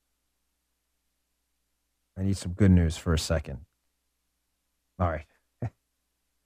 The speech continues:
But I am hungry. Uh, so that's the only bad news, is I gotta read this Omaha steak sale. When I get hungry, it makes my mouth water. That's the o-, right? It's my only, the only downside to this. I love this stuff.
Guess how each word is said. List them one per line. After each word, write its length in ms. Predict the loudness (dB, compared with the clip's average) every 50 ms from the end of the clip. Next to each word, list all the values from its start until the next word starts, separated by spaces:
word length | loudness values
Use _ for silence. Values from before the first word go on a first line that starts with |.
| _ _ 4
But 100 | 6 6
I 60 | 8
am 160 | 8 8 6
hungry. 460 | 6 6 6 6 4 2 0 -2 -6 -10 _ _ -12
Uh, 100 | -12 -12 -12 -14
so 220 | -14 -12 -10 -8
that's 180 | -6 -6 -6 -2 0
the 80 | 2 4
only 180 | 4 4 4
bad 340 | 2 4 4 6 6 6 6
news, 240 | 4 4 2 0 0
is 120 | 2 2
I 80 | 4 4
gotta 240 | 4 4 4 4 4
read 240 | 4 4 2 2
this 160 | 2 0 2 4
Omaha 340 | 4 6 6 6 6 4
steak 320 | 2 2 2 2 2 2 2
sale. 180 | 2 2 2
When 100 | 2 2
I 60 | 2 2
get 120 | 0 0
hungry, 260 | 2 4 4 4 4
it 100 | 2 0
makes 240 | -2 -2 -4 -4 -4
my 140 | -4 -4 -4
mouth 320 | -4 -4 -4 -4 -6 -6
water. 180 | -8 -10 -6 0 4
That's 240 | 4 4 4 4
the 160 | 2 2 4 4
o-, 100 | 4 2 0 -2 -8 _ _ 0 4
right? 240 | 6 6 6 6 2 0 -2 -8 -18 -16
It's 100 | -12 -6
my 140 | 0 2 4
only, 220 | 4 6 6 6
the 180 | 6 6 8 6
only 220 | 8 8 8 6
downside 640 | 6 6 6 6 6 6 6 6 6 6 6 4 4
to 100 | 4 4
this. 340 | 4 4 2 0 -2 -6 -10 -10 -14 _ -20 -20 -18 -16 -14 -6 0 4
I 60 | 6
love 240 | 6 8 6 8 8
this 160 | 8 6 6
stuff. 320 | 4 2 2 2 0 0